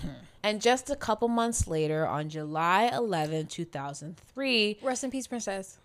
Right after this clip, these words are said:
Speaker 1: Rest in peace, Princess. On July eleventh, two thousand three, thirty-five-year-old Valerie McCorvey was found dead in an alley in the Westmont area. She had been strangled as well.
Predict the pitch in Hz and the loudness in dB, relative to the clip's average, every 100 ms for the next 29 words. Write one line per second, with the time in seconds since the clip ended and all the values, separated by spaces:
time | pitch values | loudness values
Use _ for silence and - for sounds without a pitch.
0 | - 160 180 214 214 - 240 - - - | -12 -10 -8 -8 -10 -6 -6 -6 -10 -12
1 | - _ 190 196 185 180 180 202 202 180 | -14 _ -2 0 0 4 6 6 6 2
2 | 175 175 180 170 170 170 160 190 208 208 | 0 -4 -6 -4 -4 -8 -8 -4 -2 -4
3 | - 208 220 247 233 208 202 196 185 185 | -4 -6 -6 -4 0 0 0 0 2 0
4 | 175 165 170 175 175 175 160 - - 208 | 0 0 2 0 -4 -6 -10 -10 -2 0
5 | 214 214 214 208 180 - - 175 175 175 | 0 -2 -4 -4 -6 -6 -2 0 0 -4
6 | - 185 185 185 185 160 170 156 139 147 | -4 2 4 4 2 -4 -6 -6 -6 -4
7 | 151 151 151 - 151 147 151 165 - 170 | -4 -4 -6 -6 -6 -2 0 0 0 -2
8 | 170 151 147 143 147 202 - _ _ _ | -2 -4 -4 -4 -4 -4 -10 _ _ _
9 | - - 190 175 165 - - 220 233 247 | -8 0 2 2 -4 -6 0 0 2 4
10 | 247 247 247 - - 202 185 175 151 143 | 4 2 0 -6 -4 -4 -2 0 2 2
11 | 151 190 | -2 -6